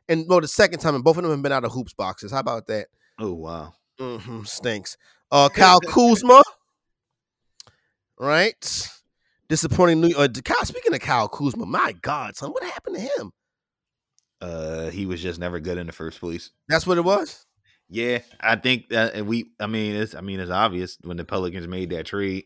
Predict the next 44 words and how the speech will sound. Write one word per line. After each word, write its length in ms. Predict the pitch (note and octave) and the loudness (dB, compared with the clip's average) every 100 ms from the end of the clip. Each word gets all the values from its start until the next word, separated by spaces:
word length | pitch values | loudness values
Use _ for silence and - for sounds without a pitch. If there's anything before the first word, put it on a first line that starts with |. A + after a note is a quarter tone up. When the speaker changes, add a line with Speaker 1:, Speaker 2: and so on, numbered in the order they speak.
| - | -16
Speaker 2:
<laughs> 160 | A2 - | -20 -8
that 400 | C#3 D3+ C#3 D3+ _ - - | -2 0 0 -2 _ -20 -12
they 240 | B2+ A2+ A2+ | -4 -2 0
got 180 | A#2 | -2
the 60 | G#2+ | -2
better 300 | G2+ G#2+ A2 | -4 -2 -2
end 140 | A#2 G#2 | -4 -4
of 60 | |
the 80 | G2+ | -6
deal. 380 | G2 B2+ A#2 - | -2 0 0 -4
<laughs> 460 | _ _ _ E3 E3 | _ _ _ -20 -14
Speaker 1:
No 220 | A#2 C3+ | -4 -2
doubt. 360 | A2 C3+ A2 - - | 0 0 0 -6 0
Uh, 320 | D3 D3 C#3 | 4 4 4
n-, 140 | C3 D#3 F3 | 0 -2 2
up 160 | F3+ | 2
next 320 | E3 F3+ F3+ | 4 0 0
is, 320 | D3+ D#3+ C3+ - | -2 -2 -2 -4
uh, 180 | D3+ C#3+ | 2 2
Frank, 360 | - - E3+ - _ _ - | 0 0 0 -2 _ _ -10
Frank 340 | - F3 E3 | 0 0 0
from 160 | - D3+ | -2 0
the 60 | |
New 100 | D3 | 2
York 240 | D3+ D3 C#3 | 2 2 0
Knicks, 200 | D#3+ - | -4 -2
Frank 220 | D#3+ D#3+ - | -2 -2 -4
Nit-, 200 | - - | -8 -6
Nit-, 260 | D3+ E3 - - _ C#3+ | -2 -2 -4 -14 _ -4
Ntilikina 720 | D#3+ D3+ - G#3 F#3+ F#3+ F#3+ | -2 -2 0 0 2 2 0
from 140 | E3+ | 2
the 60 | D3 | 2
New 100 | D3+ | 4
York 260 | D3+ C#3+ B2+ | 6 4 4
Knicks. 460 | E3 G3 - - _ _ _ _ _ - - _ _ _ _ _ | 4 2 -2 -12 _ _ _ _ _ -12 -12 _ _ _ _ _
Uh, 460 | C#3 D3 D3 D3+ C#3+ | 0 4 6 6 6
then 260 | C3+ G#3+ A3 | 8 8 8
we 120 | G3+ | 4
have, 600 | G3 G3 F#3 F3+ E3 - - _ _ _ _ _ _ _ _ _ - | 4 6 6 6 2 -12 -20 _ _ _ _ _ _ _ _ _ -10
is 140 | C#4+ - | -8 -4
this 240 | C#5 - | -4 -2
dude 220 | D4+ D4 | 0 2
a 40 | G3+ | 4
disappointment? 680 | G#3 F3+ - E3 C#3 D3 | 2 2 2 2 2 -2